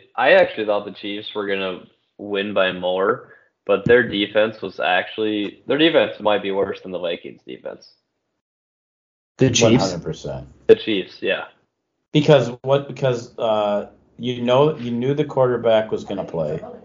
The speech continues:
Speaker 3: Oh, all right. So the, my radio show that I was listening to in the middle of the night, uh, LeVar Harrington was on it.
Speaker 2: Arrington?
Speaker 3: Yes, same guy. He is all for that play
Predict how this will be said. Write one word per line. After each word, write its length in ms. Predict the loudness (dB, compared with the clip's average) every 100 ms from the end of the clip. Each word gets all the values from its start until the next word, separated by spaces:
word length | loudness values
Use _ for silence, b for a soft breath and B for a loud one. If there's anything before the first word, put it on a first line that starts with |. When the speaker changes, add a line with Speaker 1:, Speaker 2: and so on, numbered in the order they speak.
| _ 4
Speaker 3:
Oh, 480 | 6 4 -2 B B B 0
all 160 | 4
right. 260 | 4 2 -4
So 380 | -2 0 0 -2 -12 -8
the, 300 | -6 -6 -8
my 160 | -4 -2
radio 340 | 0 2 2
show 240 | 0 0 -2
that 180 | 0 -2
I 40 |
was 120 | -2
listening 260 | -6 -6 -4
to 40 | -2
in 40 |
the 60 | -2
middle 140 | -4
of 60 | -4
the 60 |
night, 320 | -2 -2 -4 -12 b b b b _ _ _ _ -8
uh, 260 | -2 0
LeVar 880 | 0 2 4 4 2 -8 -16 -16 -14
Harrington 540 | -6 -4 -4 -2 -2
was 180 | 0 0
on 180 | 0 0
it. 160 | -2 -2 -12 -18 -20 -20 -20 -20 -20 -20 -20 -20 _ _ _ _ -6
Speaker 2:
Arrington? 580 | -2 0 0 0 -2 -4 -8
Speaker 3:
Yes, 280 | -4 -2 -2
same 420 | -10 -10 -6 -4
guy. 280 | -2 -2 -2 -10 _ _ _ -16 -16
He 540 | -8 0 4 4 2 0
is 180 | 2 6
all 200 | 6 6
for 300 | 4 2 4
that 240 | 2 0 -2
play 320 | -2 -2